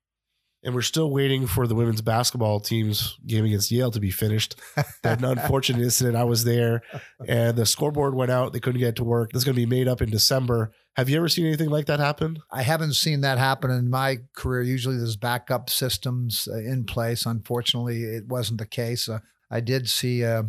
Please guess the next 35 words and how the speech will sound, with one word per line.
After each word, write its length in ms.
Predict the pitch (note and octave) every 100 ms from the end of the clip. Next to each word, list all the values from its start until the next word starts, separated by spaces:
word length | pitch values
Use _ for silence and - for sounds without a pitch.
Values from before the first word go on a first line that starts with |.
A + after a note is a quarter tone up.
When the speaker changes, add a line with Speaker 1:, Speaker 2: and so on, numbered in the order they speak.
| G2
Speaker 2:
a 260 | G#2 F#2 A2+
pretty, 480 | - B2+ A#2+ A2+ A2+
uh, 180 | A2 G2 _ - - _ _ -
unusual 460 | D3 C#3+ C#3 B2+
circumstance. 800 | B2 D3 C3 C#3 B2 - C3 B2
We 100 | C3+
played 260 | A2+ C3+ G#2+
Texas 380 | C3+ B2 B2+
a 60 | B2
long 320 | B2 B2 B2+
time 240 | C3 B2+ B2
ago 280 | A#2+ B2
where 360 | B2+ A#2+ A#2+ A2+ _ - _
young 240 | - B2+ C3
man, 380 | C3 C3 B2+ B2
um, 300 | A#2+ A2+ G2+ - - -
went 160 | C#3 A#2+
to 80 |
lay 180 | B2+ C3+
the 100 | B2+
ball 360 | A2+ B2+ B2 C3
in 160 | C3
and 100 | C3
it 100 | A#2+
said 280 | A2+ C#3 B2
zero 360 | A2+ C3+ C#3 C3+
zero 360 | A2 C3 B2+
zero 360 | A2+ C3 B2+ B2
on 120 | A#2+
the 40 | A2+
clock, 520 | - C3+ B2 B2 - -
but 240 | B2+ -
the 80 | A#2+
red 260 | A2+ C3+
light 440 | B2+ B2+ C3+ A#2+